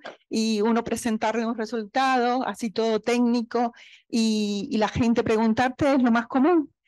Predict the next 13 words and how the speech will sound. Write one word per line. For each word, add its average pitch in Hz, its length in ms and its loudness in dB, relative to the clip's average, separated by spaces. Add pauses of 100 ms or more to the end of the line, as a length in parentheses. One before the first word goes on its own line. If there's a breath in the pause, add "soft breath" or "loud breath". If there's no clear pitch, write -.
(180 soft breath)
Pero 226 200 2
cuando 220 220 2
tenemos 240 340 2
gente 277 220 2
como 226 160 0
ustedes, 247 500 0 (120)
tan 247 180 2
joven, 233 640 0 (500 soft breath)
eh, 202 320 0
tan 226 800 0
dispuesta 220 380 -2
a - 20 -10
estudiar, 220 680 2